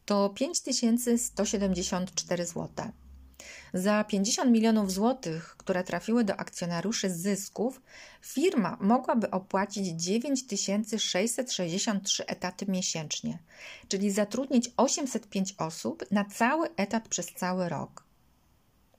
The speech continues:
Główka kalafiora w delikatesach Centrum kosztuje prawie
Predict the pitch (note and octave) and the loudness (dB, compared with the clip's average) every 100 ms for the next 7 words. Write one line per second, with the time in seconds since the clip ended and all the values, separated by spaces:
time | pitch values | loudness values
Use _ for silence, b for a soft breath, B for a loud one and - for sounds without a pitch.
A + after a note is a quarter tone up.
0 | _ _ b b b b b b b b | _ _ b b b b b b b b
1 | _ A#3+ D#4+ - A4+ - A#3+ A3 B3 C4 | _ -2 0 2 0 4 4 4 4 2
2 | A#3+ G3+ G3+ F#3 A3+ A#3 G3+ - G3+ G#3 | 2 0 0 -2 -2 -2 -4 -2 0 2
3 | G#3+ G3 F3 - F#3 F3 E3+ E3+ | 2 0 -2 -4 -4 -2 -2 -4